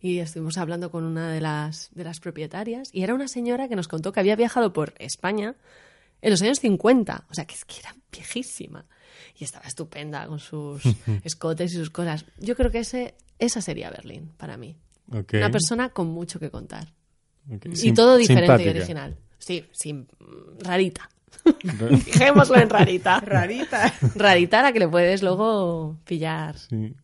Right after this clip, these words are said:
Speaker 1: el rollo.
Speaker 2: <laughs> ¿Y tú, Rocío?
Speaker 3: No sé, tío.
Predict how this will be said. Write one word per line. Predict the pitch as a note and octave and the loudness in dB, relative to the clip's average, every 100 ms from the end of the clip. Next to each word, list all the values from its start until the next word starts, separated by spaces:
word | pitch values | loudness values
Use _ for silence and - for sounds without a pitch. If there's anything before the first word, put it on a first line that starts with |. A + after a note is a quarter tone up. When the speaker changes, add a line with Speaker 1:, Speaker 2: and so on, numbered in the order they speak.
| G2+ - | -8 2
Speaker 1:
el | D#3 D3 | 4 4
rollo. | D#3 D3 A2 - - - | 4 -2 -4 -8 -20 -20
Speaker 2:
<laughs> | - _ - | -20 _ -4
¿Y | A#2 | 0
tú, | C3+ | 2
Rocío? | C3 B2+ D3 C3+ F3 - - - _ _ _ _ _ _ _ _ _ _ _ - | 4 2 0 -4 -6 -12 -20 -20 _ _ _ _ _ _ _ _ _ _ _ -18
Speaker 3:
No | F3 | -16
sé, | E3 - F3+ | -16 -16 -18
tío. | F3+ F#3 | -14 -16